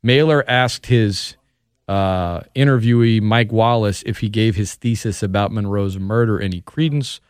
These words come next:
Wallace said he did not. Mailer admitted to Wallace that he wrote the book for money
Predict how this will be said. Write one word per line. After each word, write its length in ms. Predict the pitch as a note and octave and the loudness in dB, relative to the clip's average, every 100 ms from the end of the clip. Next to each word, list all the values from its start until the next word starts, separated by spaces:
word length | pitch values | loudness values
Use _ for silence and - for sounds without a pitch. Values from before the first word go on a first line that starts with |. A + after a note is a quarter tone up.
| _ _ | _ _
Wallace 320 | A2+ A#2 A#2+ | 0 2 0
said 180 | - A2 | 0 0
he 80 | G2+ | 0
did 160 | G2 F#2+ | -2 -2
not. 380 | A2 A2+ A2 - | 0 0 -2 -4
Mailer 300 | A2+ A2+ A2+ | 0 2 2
admitted 380 | G#2 G#2 G#2+ G2+ | 0 -2 -4 -4
to 80 | G2+ | -4
Wallace 360 | F#2+ F#2+ F#2+ | -2 -2 -4
that 140 | - - | -8 -10
he 80 | F#2+ | -8
wrote 360 | F#2 C3+ F3 | -2 -2 0
the 80 | D3 | -2
book 220 | A#2 A#2+ | 0 -2
for 160 | - - | -4 -4
money 640 | G#2+ B2+ G#3+ G#3+ A2 G#2 | -4 0 0 0 0 -2